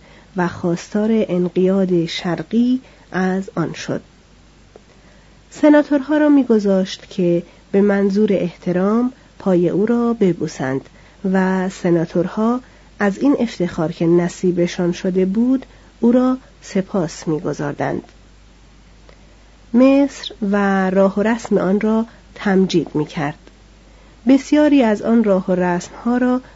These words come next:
به روم ارمغان آورد و آرزو داشت که مانند فرعون به عنوان خدا مورد پرستش قرار گیرد. پرستش ایزیسیس را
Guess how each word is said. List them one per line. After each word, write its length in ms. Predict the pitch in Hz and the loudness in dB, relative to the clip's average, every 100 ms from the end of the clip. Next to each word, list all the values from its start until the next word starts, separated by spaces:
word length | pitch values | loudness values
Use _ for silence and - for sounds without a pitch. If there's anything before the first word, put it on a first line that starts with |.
| - 190 | -6 2
به 220 | 185 170 | 4 4
روم 540 | 170 196 220 233 233 - - - | 0 0 2 2 0 -6 -12 -4
ارمغان 560 | 185 180 180 196 175 | 0 2 2 0 0
آورد 440 | 151 151 147 - - - - 196 | -2 -4 -4 -8 -18 -20 -14 -4
و 60 | 180 | 0
آرزو 540 | 165 - 170 170 185 | 0 0 0 0 0
داشت 480 | 220 233 240 - - | 2 2 0 -4 -8
که 280 | - 240 247 - - - | -2 0 0 -4 -12 0
مانند 720 | 190 185 185 185 180 175 175 | 2 4 4 2 2 2 2
فرعون 760 | - 175 156 - 208 233 254 262 - - | -2 -4 -4 0 2 2 2 -2 -16 -10
به 120 | 185 185 | 0 2
عنوان 580 | 196 202 254 277 254 | 2 2 2 4 4
خدا 640 | 208 - 165 165 165 185 202 - - - | 0 -4 -4 0 0 0 -2 -8 -14 0
مورد 580 | 180 170 170 190 190 202 | 2 2 2 2 2 0
پرستش 800 | - 208 202 196 - 160 - | -2 -4 -4 -4 -4 -4 -4
قرار 280 | - 151 156 | -8 -6 -6
گیرد. 520 | - 151 127 120 - - - _ _ _ _ _ _ _ - - - - - - - - | -8 -8 -6 -8 -14 -20 -20 _ _ _ _ _ _ _ -20 -20 -20 -20 -20 -20 -20 -2
پرستش 580 | 233 226 233 247 254 262 | 0 0 0 -4 -2 -2
ایزیسیس 840 | 240 202 175 180 - 233 226 - | 0 -2 -2 -4 -2 -4 -4 -4
را 240 | 220 214 | -2 -2